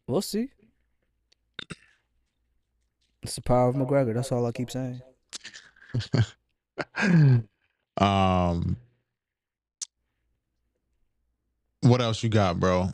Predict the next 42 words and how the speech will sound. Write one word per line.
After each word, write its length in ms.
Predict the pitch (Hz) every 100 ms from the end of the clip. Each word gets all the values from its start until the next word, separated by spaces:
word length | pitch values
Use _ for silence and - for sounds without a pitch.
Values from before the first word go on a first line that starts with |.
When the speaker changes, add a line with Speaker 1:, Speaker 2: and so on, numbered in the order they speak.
| -
Speaker 2:
You 140 | 107
wanna 180 | 107 104
talk 200 | 101 110
about 220 | 107 104
anything 320 | 107 107 107 107
else? 120 | 104
That's 140 | 113
all 140 | 123 104
I 80 |
got 180 | 104 101
as 100 | 98
far 200 | - 101
as, 100 | 95
like, 180 | 98 95
M 160 | 98 98
M 120 | 98
A 240 | 92 92
and 280 | 92 92 92 - _ _ - - - _ _ _ _ _ _ -
combat 440 | - 104 95 92 -
sports 720 | - 107 95 - - - -
for 220 | - 110 101
the 80 |
new 160 | 95 101
year. 380 | 98 98 92 92
Speaker 1:
Yeah, 80 | 107
Speaker 2:
There's 220 | 147 147
a 40 |
few 160 | 123 -
Speaker 1:
I, 40 | -
Speaker 2:
other 200 | 117 151
Speaker 1:
I 40 |
had 120 | -
a 40 | 127
Speaker 2:
things, 120 | 104
but 140 | 101
I 100 | 101
don't 100 | 104
really 120 | 101 95
wanna 180 | 92 90
talk 180 | 92
about 240 | 90 90 85
them. 280 | - 92